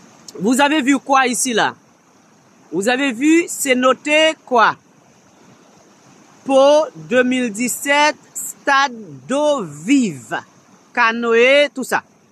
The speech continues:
Mais ce qui attire mon attention, ou bien est-ce que sur le, enfin,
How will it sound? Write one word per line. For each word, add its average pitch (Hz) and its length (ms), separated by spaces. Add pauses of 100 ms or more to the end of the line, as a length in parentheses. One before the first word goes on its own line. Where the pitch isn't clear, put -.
(180)
Mais 285 320
ce - 160
qui 302 160
attire 330 560 (260)
mon 233 220
attention, 247 540
ou 311 60
bien 220 200
est-ce 208 160
que 220 300
sur 254 480
le, 233 160 (320)
enfin, 180 320